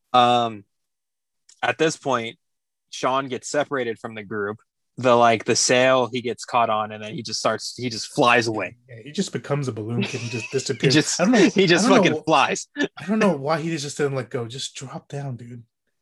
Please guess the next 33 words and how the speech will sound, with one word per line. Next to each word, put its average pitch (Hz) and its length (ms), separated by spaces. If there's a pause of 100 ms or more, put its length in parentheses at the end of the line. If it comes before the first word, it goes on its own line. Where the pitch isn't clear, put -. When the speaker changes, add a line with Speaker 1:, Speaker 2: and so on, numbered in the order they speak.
(480)
Speaker 1:
Yeah, 151 360
I 120 80
Speaker 2:
Just 135 100
Speaker 1:
would 165 120
have 143 120
Speaker 2:
drop 135 80
Speaker 1:
just 143 120
Speaker 2:
down. 131 60
Speaker 1:
much 143 180
rather 127 260
been 117 140
in 117 60
the 113 80
water. 98 260 (180)
Like 110 160
that, 117 160
I 110 240
don't 95 140
know. 87 100 (560)
Speaker 2:
Yeah, 117 100
Speaker 1:
But 135 140
then 151 120
I 147 60
Speaker 2:
why'd 143 100
you 170 60
Speaker 1:
will 185 60
Speaker 2:
bel- 202 100
Speaker 1:
say 185 200
that 147 280 (120)
that 147 200
paid 156 220
off 139 340
because 120 800